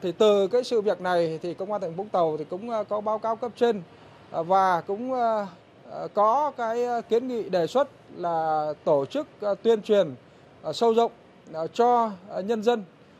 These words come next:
à, trên địa bàn thành phố Vũng Tàu nói riêng cũng như là địa bàn tỉnh Bà Rịa Vũng Tàu để nâng cao cái, à, phát hiện,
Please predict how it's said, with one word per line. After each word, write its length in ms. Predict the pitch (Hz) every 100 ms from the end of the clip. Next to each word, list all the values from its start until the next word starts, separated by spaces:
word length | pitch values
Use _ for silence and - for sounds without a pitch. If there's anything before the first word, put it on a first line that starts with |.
| - -
à, 120 | 175
trên 280 | - 247 240
địa 140 | 220
bàn 240 | 175 185 170
thành 120 | 180
phố 20 |
Vũng 80 | 226
Tàu 180 | 208 180
nói 160 | 208
riêng 240 | 208 240 214
cũng 260 | 233 277
như 200 | 269 247
là 220 | 226 196
địa 140 | 165 180
bàn 280 | 175 165 160
tỉnh 220 | 131 151
Bà 120 | 160
Rịa 60 | 170
Vũng 100 | 202
Tàu 300 | 190 165 127 - - - -
để 180 | 151 143
nâng 260 | 214 240
cao 400 | 226 240 233 226
cái, 280 | 220 233 247
à, 280 | 262 247 226
phát 240 | 214 269
hiện, 200 | 262 240